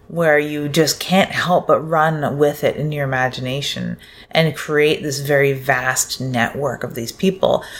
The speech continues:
where we're seeing a little glimpse and suggestions of what the Doctor is into and what he has followed. And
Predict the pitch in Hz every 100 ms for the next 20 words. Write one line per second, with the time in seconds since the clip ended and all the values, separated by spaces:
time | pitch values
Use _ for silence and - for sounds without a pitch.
0 | - 175 190 226 226 165 147 143 151 139
1 | 147 147 151 - - - - - 151 -
2 | 139 143 143 - - 131 127 120 - 139
3 | - 131 135 127 127 135 127 127 131 139
4 | - 131 127 131 131 127 123 - 175 175
5 | 143 131 127